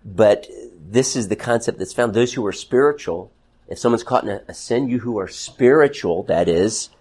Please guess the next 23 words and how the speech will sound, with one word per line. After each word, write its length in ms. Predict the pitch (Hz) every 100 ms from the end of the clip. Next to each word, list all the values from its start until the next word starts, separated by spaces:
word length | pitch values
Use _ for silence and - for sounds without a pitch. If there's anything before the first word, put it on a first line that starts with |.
| _ _ _ _ _ _
the 120 | 98 95
opposite 540 | 101 107 87 104 -
of 260 | 92 85 -
infants 400 | 101 - 95 -
in 80 | 87
Christ 380 | - 85 101 104
that 80 |
we 100 | -
looked 220 | 92 92 90
at 100 | 85
in 100 | 82
chapter, 280 | 87 -
you 240 | 92 107 120
who 140 | 117
are 60 | 82
spiritual, 1000 | - - 113 156 165 - 87 76 104 - _ _ _ _ _ _ _ -
restore 1600 | 110 104 - - - _ - 147 165 170 139 98 92 95 104 - _ _
such 400 | - - 104 -
a 80 | 110
one 520 | 98 95 90 90 107 _ _ _ _ _
in 180 | 107 107
the 80 | 101
spirit 1040 | - - - - 143 175 185 123 98 -